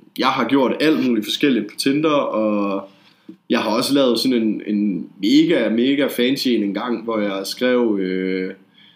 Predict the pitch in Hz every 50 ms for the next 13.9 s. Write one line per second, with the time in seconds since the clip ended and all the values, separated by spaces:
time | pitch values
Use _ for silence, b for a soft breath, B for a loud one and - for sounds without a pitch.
0 | b b b _ - 113 120 123 120 113 113 110 - 120 120 113 110 110 104 101
1 | 104 104 107 110 117 123 - - 110 101 - 101 98 98 110 117 - 113 107 107
2 | 107 104 104 90 90 90 90 90 87 95 95 95 98 98 110 120 117 - 113 107
3 | 107 95 95 95 95 95 95 95 95 - - 104 - 104 101 101 101 101 101 107
4 | 117 117 117 107 104 104 98 98 107 110 - - 98 - 90 - - - - 107
5 | 104 110 117 104 101 98 - 110 113 113 117 110 101 95 87 - - 95 95 95
6 | 90 90 95 95 98 - - _ _ _ _ - 110 107 110 113 107 107 113 113
7 | 110 - 123 117 120 123 - 123 104 101 101 104 110 110 104 110 110 117 117 -
8 | 110 104 98 95 - - 98 104 110 113 107 - 101 95 95 98 101 101 104 101
9 | - - 110 107 110 110 - - 110 101 101 104 113 - - - - - - B
10 | B B B B B B B B B B - 147 143 127 107 95 95 - - 143
11 | 143 147 151 135 113 - 98 95 95 92 85 82 85 - - 143 143 127 120 139
12 | 143 147 156 139 107 95 95 - 113 110 107 110 120 117 117 131 139 139 135 113
13 | 95 104 110 135 127 107 - 113 113 107 98 92 92 104 - - -